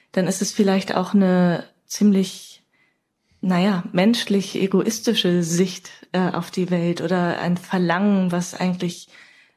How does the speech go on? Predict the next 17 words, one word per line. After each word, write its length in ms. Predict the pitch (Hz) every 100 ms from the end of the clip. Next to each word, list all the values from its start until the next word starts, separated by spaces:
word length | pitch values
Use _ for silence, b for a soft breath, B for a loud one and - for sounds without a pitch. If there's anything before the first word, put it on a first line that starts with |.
| _
ähm, 520 | 175 175 170 170 170 - _ _ _ _
hier 220 | 180 180
wird 120 | 185
es 160 | 180 -
genannt, 340 | 180 175 185
das 140 | 185 -
Schicksalslied 760 | 214 220 185 180 - 190 190
der 180 | 170 160
Wünsche. 720 | 196 240 - 165 147 - 147 170
Und 320 | 170 - - B B B B -
das 260 | 180 -
würde 180 | 185 180
ich 180 | 180 -
denken, 360 | 170 190 190 170
ist 160 | -
jetzt 200 | 185 -
im 320 | - 165 165